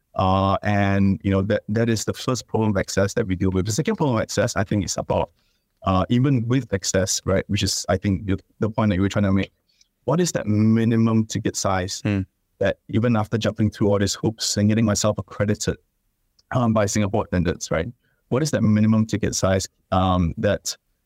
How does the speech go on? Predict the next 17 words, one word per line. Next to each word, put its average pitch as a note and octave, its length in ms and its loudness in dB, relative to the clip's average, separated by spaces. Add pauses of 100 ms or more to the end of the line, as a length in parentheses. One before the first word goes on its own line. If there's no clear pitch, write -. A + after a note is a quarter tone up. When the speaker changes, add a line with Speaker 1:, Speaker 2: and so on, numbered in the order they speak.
(180)
Speaker 1:
uh, F#2 200 2
will G2+ 100 2
make A2+ 220 2
this A2 340 0
asset - 260 -4
class G2 400 -2
accessible? F2+ 640 -2
And G#2 140 2
this B2+ 160 0
asset A2 240 -4
class G#2+ 260 -2
being A2 440 2 (420)
the G2+ 100 -2
best G#2+ 380 -2
performing G2 480 0
asset E2 240 -2
class, - 420 -4